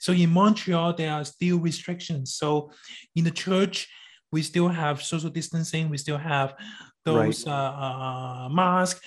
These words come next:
Speaker 1: Uh, it was very good. We have, like, ten people, around ten people baptized together.
Speaker 2: Oh, wonderful, wonderful. So were they happy?
Speaker 1: They, they are very happy, and I, I am very happy. My whole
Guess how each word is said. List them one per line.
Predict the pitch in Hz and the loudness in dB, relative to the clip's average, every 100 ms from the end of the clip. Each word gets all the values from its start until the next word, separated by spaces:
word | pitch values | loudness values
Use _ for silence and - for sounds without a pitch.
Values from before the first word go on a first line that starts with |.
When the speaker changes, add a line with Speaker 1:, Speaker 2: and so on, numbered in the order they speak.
| - - - - - | -20 -20 -20 -12 -2
Speaker 1:
Uh, | 170 175 | 2 2
it | |
was | 220 214 | 2 0
very | 151 143 190 202 | -2 -4 -2 -2
good. | 196 233 156 143 | -2 -2 -4 -8
We | 160 190 | -8 -8
have, | - 170 165 | -4 -4 -4
like, | 170 160 - | -4 -6 -8
ten | - 175 175 | -6 -2 -2
people, | 214 220 151 135 127 139 | -4 -4 -4 -4 -6 -6
around | 156 165 | -6 -6
ten | 170 170 | -6 -4
people | 202 - 139 131 - - - - - | -6 -6 -6 -6 -12 -20 -20 -12 -4
baptized | 170 - 170 165 | -4 -2 -2 -2
together. | - 220 165 - _ - | -2 -4 -4 -8 _ 0
Speaker 2:
Oh, | 160 165 | 4 6
wonderful, | 143 139 147 147 143 - 104 104 | 6 6 6 6 2 0 -6 -2
wonderful. | 120 123 113 - 101 | 2 2 0 -4 -6
So | - 147 | 2 4
were | 135 | 4
they | 135 123 | 4 4
happy? | 120 123 170 240 302 _ _ _ _ _ - | 4 2 4 4 2 _ _ _ _ _ 2
Speaker 1:
They, | 240 233 190 | 4 4 2
they | 165 | 2
are | 190 | 2
very | 156 156 156 | 4 2 2
happy, | 151 151 147 147 | -2 -4 -6 -8
and | 147 147 151 | -6 -6 -6
I, | 147 147 151 139 | -4 0 0 2
I | 160 180 190 | 4 6 6
am | 196 170 165 165 - _ _ _ - | 4 2 2 -2 -6 _ _ _ -4
very | 175 175 | 0 0
happy. | 170 160 156 165 156 | -2 -6 -6 -6 -4
My | 147 | -4
whole | 135 170 | -2 -2